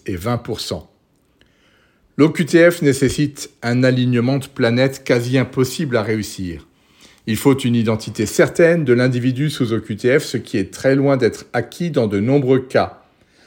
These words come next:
Ainsi, de nombreux pays de retour ne reconnaissent pas la nationalité de l'individu sous O Q T F.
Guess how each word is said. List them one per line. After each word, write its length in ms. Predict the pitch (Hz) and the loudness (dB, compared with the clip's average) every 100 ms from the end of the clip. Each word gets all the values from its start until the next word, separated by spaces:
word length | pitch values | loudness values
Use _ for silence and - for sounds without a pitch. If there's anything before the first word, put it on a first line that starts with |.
| _ _ | _ _
Ainsi, 440 | - 156 - 185 202 - _ _ | -4 -2 0 -2 -4 -14 _ _
de 100 | 120 | 2
nombreux 400 | 131 156 139 147 | 4 6 6 6
pays 300 | 139 147 160 | 4 2 2
de 80 | 123 | 4
retour 500 | 107 110 170 185 160 | 4 2 2 4 4
ne 80 | 120 | 4
reconnaissent 560 | 107 117 127 117 107 | 2 2 2 0 -4
pas 320 | - 170 147 | -2 0 2
la 140 | 117 98 | 2 -2
nationalité 720 | 104 - 120 107 110 104 120 | -4 -6 -4 -4 -4 -2 -2
de 100 | 113 | 0
l'individu 640 | 101 104 107 113 113 135 | -2 -2 -4 -4 -2 -4
sous 220 | 135 120 | -4 -6
O 60 | 110 | -6
Q 140 | - | -6
T 260 | 101 113 92 | -4 0 0
F. 220 | - - | -2 -18